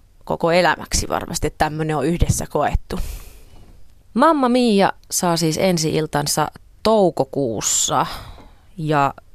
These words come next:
Speaker 2: sen jälkeen keikkoja ja albumiakin syksyllä. Missä, Laura, sinua voi nähdä esimerkiksi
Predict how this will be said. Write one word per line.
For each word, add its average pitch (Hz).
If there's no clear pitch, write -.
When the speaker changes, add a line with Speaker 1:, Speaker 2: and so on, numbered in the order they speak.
Speaker 2:
sen 190
jälkeen 151
keikkoja 165
ja 147
albumiakin 147
syksyllä. 156
Missä, 294
Laura, 233
sinua 196
voi 170
nähdä 170
esimerkiksi 160